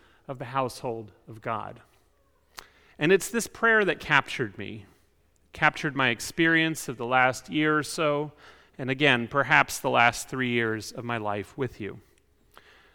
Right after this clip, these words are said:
The writer prays, and I have prayed,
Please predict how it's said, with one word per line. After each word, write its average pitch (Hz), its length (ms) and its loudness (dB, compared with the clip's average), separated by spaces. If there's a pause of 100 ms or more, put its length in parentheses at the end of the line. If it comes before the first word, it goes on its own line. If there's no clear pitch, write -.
The 160 80 4
writer 202 340 12
prays, - 840 4 (440)
and 135 100 0
I 175 200 12
have 160 200 2
prayed, 120 540 -8